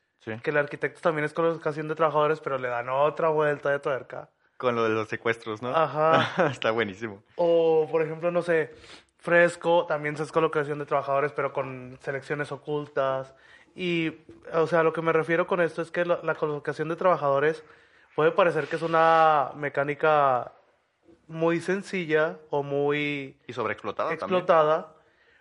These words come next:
Speaker 2: pero que, a final de cuentas, todos los, los juegos que tienen, este, tra-, colocación de trabajadores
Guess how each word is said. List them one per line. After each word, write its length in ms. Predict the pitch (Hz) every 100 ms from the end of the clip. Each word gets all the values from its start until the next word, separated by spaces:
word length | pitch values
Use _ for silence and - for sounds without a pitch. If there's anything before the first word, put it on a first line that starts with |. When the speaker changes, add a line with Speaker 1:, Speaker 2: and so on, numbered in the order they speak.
| _
Speaker 2:
pero 460 | 160 165 180 185
que, 460 | - 165 151 139 127
a 140 | 147 143
final 260 | 147 147
de 100 | 160
cuentas, 480 | 160 160 160 160 160 - _ _ _ - - - - _
todos 200 | 165 180
los, 320 | 214 - 165
los 180 | 175 170
juegos 240 | 185 185 190
que 80 | 214
tienen, 440 | 170 180 180 170 _ -
este, 720 | 165 - 170 160 151 147 151
tra-, 400 | 156 143 143 -
colocación 380 | 151 151 151 151
de 60 |
trabajadores 720 | 156 180 151 143 151 170 185